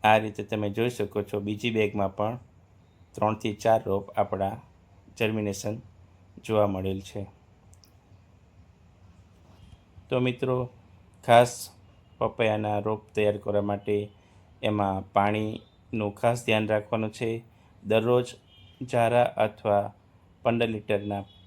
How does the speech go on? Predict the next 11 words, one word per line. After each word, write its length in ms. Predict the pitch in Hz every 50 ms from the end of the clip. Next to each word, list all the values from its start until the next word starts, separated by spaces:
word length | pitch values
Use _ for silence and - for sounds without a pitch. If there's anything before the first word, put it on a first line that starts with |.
| - - -
પંપથી 520 | 113 117 117 120 - - - 117 110 113 - - - - - - _ _ _ _ _ -
દરરોજ 360 | - 113 113 117 120 117 117 -
પાણી 300 | - 107 104 107 110 107
આપવાનું 400 | 104 101 104 - 107 107 107 107 104
છે. 160 | - 135 123 117 123 - - _ _ - _ _ _ -
એક 180 | - 123 120 117 -
પણ 220 | - 120 120 113
દિવસ 260 | 113 107 107 107 104 - -
પાણી 280 | 107 104 107 113 113
આપવાથી 600 | 107 98 - - 92 98 95 95 95 - - 131 147 139 - - - - _ _ _ _ _ _ - _ _ _ - - -
ચૂકવાનું 520 | - 135 127 - 135 120 107 101 101 123